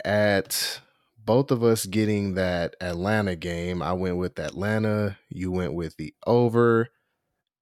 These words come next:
And then another thing that stood <laughs> out was, um, the Jacksonville Chargers game.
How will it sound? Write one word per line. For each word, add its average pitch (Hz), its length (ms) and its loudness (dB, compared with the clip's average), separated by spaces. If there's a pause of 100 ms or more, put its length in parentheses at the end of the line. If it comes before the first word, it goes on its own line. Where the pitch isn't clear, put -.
(100)
And 92 300 0
then 110 440 4
another 110 380 2
thing 107 320 -2
that 101 140 -4
stood 107 340 -4 (140)
<laughs> - 100 -6
out 110 300 -2 (180)
was, 92 680 -2 (440)
um, 90 340 0
the 85 100 -2
Jacksonville 101 1000 2 (280)
Chargers 107 420 2
game. 107 440 0